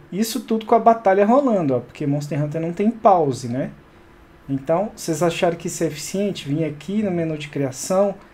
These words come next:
sendo que eu fiz a mesma coisa aqui com o menu radial,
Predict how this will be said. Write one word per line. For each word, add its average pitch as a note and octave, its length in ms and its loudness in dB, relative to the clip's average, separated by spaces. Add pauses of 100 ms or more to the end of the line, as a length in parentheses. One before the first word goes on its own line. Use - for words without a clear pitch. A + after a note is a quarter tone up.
(420)
sendo E3 360 -2
que E3+ 320 0
eu D#3+ 100 4
fiz F3 180 -2
a F#3 60 2
mesma A#3+ 400 2
coisa F#3+ 500 2
aqui F3+ 440 -2 (760)
com F3+ 120 0
o - 20 4
menu E3+ 300 4
radial, E3 720 8